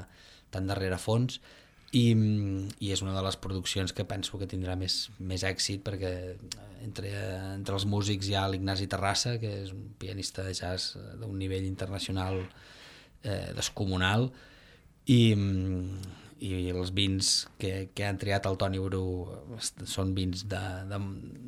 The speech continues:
de molt nivell i això és una mica el que cada cop intentem fer més al, al, al terrer, no? Que la gent que ve i, i vol provar, un,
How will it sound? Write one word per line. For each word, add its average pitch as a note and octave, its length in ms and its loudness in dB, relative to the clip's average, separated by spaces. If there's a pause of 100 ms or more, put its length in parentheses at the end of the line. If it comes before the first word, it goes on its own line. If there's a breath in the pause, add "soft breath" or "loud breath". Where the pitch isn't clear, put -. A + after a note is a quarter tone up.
(120)
de G2+ 80 4
molt A#2 180 8
nivell A2 380 6 (380)
i G#2 160 2
això G#2 180 4
és A2+ 80 6
una A#2+ 160 8
mica A#2 220 4
el A2 100 0
que G#2+ 140 4 (560)
cada G#2 240 2
cop G#2+ 180 2
intentem G2 400 0
fer G2 140 -4
més G2 160 -2
al, F#2 100 -6 (240)
al, G#2 240 -12 (240)
al G2 160 -8
terrer, F2+ 380 -4
no? G#2 100 -4
Que G2+ 160 -4
la G2 80 -2
gent G2 240 0
que G2+ 140 0
ve G#2 140 2 (600)
i, F#2+ 840 -4
i G#2 200 -8 (520)
vol G2 220 0
provar, F#2+ 680 2
un, G2 120 -2